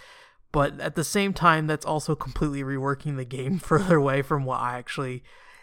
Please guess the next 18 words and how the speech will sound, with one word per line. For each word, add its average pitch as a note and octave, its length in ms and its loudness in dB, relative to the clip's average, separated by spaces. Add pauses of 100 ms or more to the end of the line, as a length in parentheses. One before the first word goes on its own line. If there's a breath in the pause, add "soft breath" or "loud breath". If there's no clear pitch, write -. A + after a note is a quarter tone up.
(120 loud breath)
like C3 340 -2
about D3+ 300 4
the D#3 80 -4
series. E3 520 -4
I, D3+ 160 -2 (200)
I, - 240 -10
I D#3 160 -2
think F#3 300 -4
a D#3+ 100 -2
lot D#3+ 180 6
of D#3 80 0
Zelda D3+ 260 0
for D3 160 -4
me C#3+ 260 -4
is C3+ 340 -6
the B2+ 320 -10
dungeon, B2 800 -8 (240)
uh, A#2 600 -10